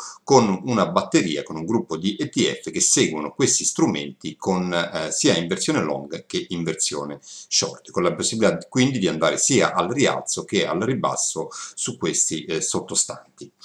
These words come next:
Eh, questi ticker che seguiamo, quelli nei box in verde e rosso, sono gli strumenti che, eh, monitoriamo dal punto di vista grafico. Naturalmente gli altri nella tabella sono quelle leve, mm, maggiori, leva due e leva tre, che possono essere utilizzati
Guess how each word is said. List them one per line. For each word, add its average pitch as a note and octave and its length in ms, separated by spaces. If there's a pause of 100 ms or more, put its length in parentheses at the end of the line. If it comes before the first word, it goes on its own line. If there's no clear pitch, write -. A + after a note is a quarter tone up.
(800)
Eh, F2+ 600
questi A#2 340
ticker F#2+ 400
che - 100
seguiamo, C#3 640
quelli D#2+ 200
nei D#2 200
box E2 560
in D2+ 200
verde G2 340
e F2+ 60
rosso, G2 340
sono E2+ 200
gli D#2+ 60
strumenti F2+ 480
che, F#2+ 320
eh, E2+ 80
monitoriamo G2 680
dal D2+ 160
punto - 240
di E2 60
vista - 200
grafico. - 460
Naturalmente E2+ 600
gli F2 120
altri E2+ 280
nella E2+ 140
tabella E2+ 380
sono D#2 240
quelle D#2+ 260
leve, F2 500
mm, D2 260
maggiori, A2+ 640
leva D2+ 220
due F#2 160
e - 20
leva A#2 200
tre, - 200
che - 160
possono F#2 360
essere F2 260
utilizzati A#2+ 680